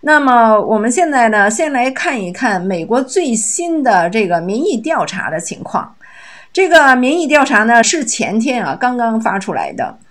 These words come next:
这个民意调查呢，是在七月九号到十三号所做的。那这个报告呢，是前天刚刚出来的。首先我们来看呢，就是关于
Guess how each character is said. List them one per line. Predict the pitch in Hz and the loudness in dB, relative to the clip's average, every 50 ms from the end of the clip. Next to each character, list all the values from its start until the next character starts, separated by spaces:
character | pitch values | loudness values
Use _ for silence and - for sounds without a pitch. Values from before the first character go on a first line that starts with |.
| _ - - - - - - - | _ -20 -20 -20 -20 -18 -10 -6
这 | 294 302 | -4 -2
个 | 262 233 | 0 0
民 | 220 262 320 359 | 0 0 0 0
意 | 359 311 | -2 0
调 | 349 359 269 294 214 202 | 2 2 2 2 2 0
查 | - 202 185 190 | 0 0 0 0
呢， | 196 190 202 | 2 0 0
是 | 226 - 302 254 226 202 | 0 0 -2 -2 -2 -2
在 | 196 269 254 226 196 180 165 | 0 2 2 2 2 2 0
七 | 190 - - - 320 320 | 0 -2 -4 -4 -4 -4
月 | 311 277 233 202 | -2 -2 0 0
九 | 196 196 196 180 - 92 87 - | -2 -2 -4 -6 -6 -6 -8 -8
号 | - - 247 226 185 | -4 -4 -2 -2 -2
到 | - - 226 214 180 175 180 | 0 0 2 2 2 2 0
十 | - - 202 214 | -2 -2 -2 -2
三 | 240 240 - 302 294 294 302 | -4 -4 -6 -6 -6 -6 -6
号 | 302 311 240 160 120 165 | -6 -6 -6 -6 -6 -8
所 | - - - - | -8 -8 -10 -10
做 | - - - 330 320 - 95 - | -10 -8 -4 -2 0 0 0 -2
的。 | - 101 85 - - - - - - - - - - | -4 -6 -6 -8 -14 -20 -20 -20 -20 -20 -16 -8 -2
那 | 269 294 | -2 0
这 | 262 294 226 | 0 2 4
个 | 247 247 | 4 4
报 | 240 - 392 381 285 269 | 4 4 4 4 4 2
告 | 262 339 392 392 220 185 | 4 4 4 4 2 0
呢， | 175 165 165 170 | -2 -2 -2 -2
是 | 180 196 190 175 165 | -2 -2 -2 -4 -4
前 | - - - 160 202 | -4 -4 -4 -2 -2
天 | 226 262 208 214 | -2 -2 -2 2
刚 | 220 220 214 | 2 2 2
刚 | 214 208 208 208 | 2 0 -2 -2
出 | 208 - 220 196 | -2 -4 -4 -2
来 | 180 139 92 80 | -2 -2 -2 -2
的。 | - 87 - - _ _ _ - - - - - | -4 -6 -8 -8 _ _ _ -20 -20 -20 -14 -6
首 | - - 277 277 | 0 2 2 4
先 | 269 370 370 370 349 | 4 6 6 6 6
我 | 294 226 | 6 4
们 | 220 240 | 4 4
来 | 240 214 220 | 2 2 2
看 | 233 226 - 311 311 254 220 208 | 0 -2 -2 -2 0 0 0 0
呢， | 196 196 185 180 180 185 | 2 2 2 2 2 0
就 | 185 262 247 226 | -2 -2 0 0
是 | 226 226 226 220 202 | 0 0 0 0 0
关 | 196 196 294 285 285 285 254 | 0 2 0 0 2 2 0
于 | 220 214 226 262 285 | 0 0 0 0 0